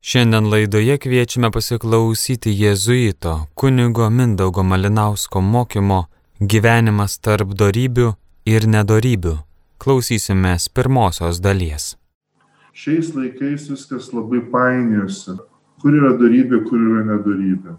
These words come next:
Speaker 2: Reklamose rodoma, jeigu nusipirksi šitą daiktą, jau dangus tau švies. Ir ta-, dažnai rodo, taip švi-, nušvinta dangus. Ir jau, jau, jau skatina žmoguje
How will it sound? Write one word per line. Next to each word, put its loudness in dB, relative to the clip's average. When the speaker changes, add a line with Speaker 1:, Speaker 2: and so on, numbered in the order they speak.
Speaker 2:
Reklamose 4
rodoma, 4
jeigu 2
nusipirksi 0
šitą -2
daiktą, 0
jau 2
dangus 2
tau 0
švies. -6
Ir -6
ta-, -8
dažnai -2
rodo, 0
taip -10
švi-, -10
nušvinta -4
dangus. -12
Ir 4
jau, 4
jau, 2
jau 6
skatina 2
žmoguje 0